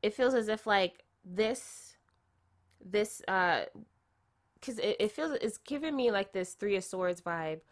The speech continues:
So it's like a, a, a scenario or a situation where this Three of Swords doesn't interfere with the ability to come together and have a balanced conversation.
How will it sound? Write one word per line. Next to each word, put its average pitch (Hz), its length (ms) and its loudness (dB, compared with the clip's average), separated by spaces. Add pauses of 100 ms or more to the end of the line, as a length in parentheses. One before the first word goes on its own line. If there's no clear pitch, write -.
(480)
So - 180 0
it's 208 100 2
like 208 160 2
a, 185 460 2
a, 202 80 2
a 190 40 0
scenario 208 640 0
or 170 140 2
a - 20 -2
situation 196 640 -4
where 175 480 -4
this 180 220 -6
Three 240 260 -2
of 233 80 4
Swords 202 320 -2
doesn't 208 400 -2
interfere 190 960 -4 (400)
with 180 500 2 (140)
the 180 580 2 (640)
ability 208 640 2
to 185 560 -2 (360)
come 294 240 -2
together 202 600 2
and 196 140 -2
have 190 680 2
a 185 140 0
balanced 170 800 -4
conversation. 165 1120 -4